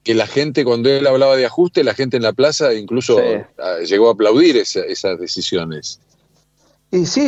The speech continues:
Speaker 2: es que la verdad que para salir de donde tenemos que salir, yo creo que vamos a tener que pasar unos cinco meses muy bravos, eh, para después empezar a ver la luz y digo, y poder, este, realmente ser un, ser un país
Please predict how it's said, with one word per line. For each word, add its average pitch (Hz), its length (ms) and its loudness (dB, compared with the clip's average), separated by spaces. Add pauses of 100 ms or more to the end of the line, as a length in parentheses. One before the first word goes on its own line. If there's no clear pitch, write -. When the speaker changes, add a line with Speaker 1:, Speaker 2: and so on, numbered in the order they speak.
Speaker 2:
es 143 140 -6
que 156 140 -2
la 135 140 0
verdad 175 260 0
que 185 140 0
para 143 180 -2
salir 196 280 -2
de 233 60 2
donde 190 180 0
tenemos 180 260 0
que 165 80 -2
salir, 180 320 0
yo 165 160 0
creo 151 160 0
que 131 80 0
vamos 143 340 0
a 131 140 0
tener 135 220 -2
que 135 100 -2
pasar 131 340 -2 (180)
unos 127 420 -4
cinco 139 360 -2
meses 135 300 -2
muy 160 160 0
bravos, 175 720 0 (100)
eh, 104 460 0
para 117 160 0
después 135 320 -4
empezar 143 400 -2
a 135 80 0
ver 143 160 0
la 135 160 0
luz 190 400 -2
y 120 60 -6
digo, 117 560 0
y 117 160 -4
poder, 117 580 0
este, 95 760 -2
realmente 131 480 -2
ser 120 220 -2
un, 107 280 -4
ser 117 220 -2
un 117 120 -2
país 113 440 -2